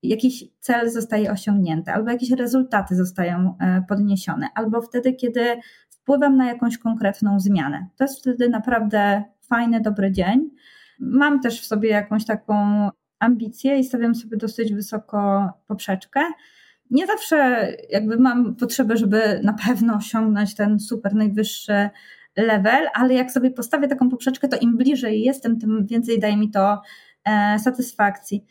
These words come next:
No i w sumie wracając do Galupa, taki talent jak achiever mam też dosyć wysoko, kawałek za tą topową piątką. I ja mocno identyfikuję w sobie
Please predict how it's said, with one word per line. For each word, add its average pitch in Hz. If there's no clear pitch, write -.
No 247
i 262
w -
sumie 294
wracając 269
do 277
Galupa, 247
taki 233
talent 254
jak 226
achiever 208
mam 220
też 269
dosyć 214
wysoko, 202
kawałek 208
za 214
tą 208
topową 220
piątką. 208
I 233
ja 254
mocno 285
identyfikuję 247
w 185
sobie 185